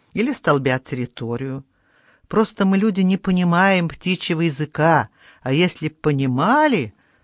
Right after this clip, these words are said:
в ужас пришли». Анжела хотела выбрать удобное время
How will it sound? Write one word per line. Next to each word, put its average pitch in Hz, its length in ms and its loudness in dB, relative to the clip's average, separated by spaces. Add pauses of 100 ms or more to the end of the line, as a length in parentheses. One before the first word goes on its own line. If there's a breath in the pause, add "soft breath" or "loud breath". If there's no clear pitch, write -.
(160)
в 127 160 -8
ужас 202 340 2
пришли». - 520 -12 (2000)
Анжела 170 480 -2
хотела 208 400 -2
выбрать 196 360 -2
удобное 160 460 -4
время 214 420 0